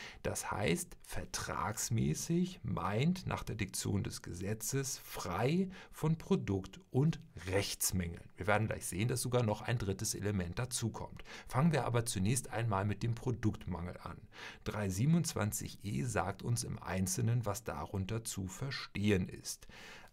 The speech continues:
Absatz eins Satz eins sagt, dass digitale Produkt ist frei von Produktmängeln,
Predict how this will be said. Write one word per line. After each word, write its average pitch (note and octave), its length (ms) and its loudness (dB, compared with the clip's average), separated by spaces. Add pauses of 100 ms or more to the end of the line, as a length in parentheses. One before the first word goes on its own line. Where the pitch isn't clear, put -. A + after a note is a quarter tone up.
Absatz - 540 0
eins G2+ 300 0
Satz - 320 -4
eins - 480 -4
sagt, - 600 -2
dass - 340 -8
digitale C#3+ 640 0
Produkt - 580 -4
ist - 300 -8 (140)
frei A#2+ 680 -2
von G#2+ 260 0
Produktmängeln, G#2+ 1040 2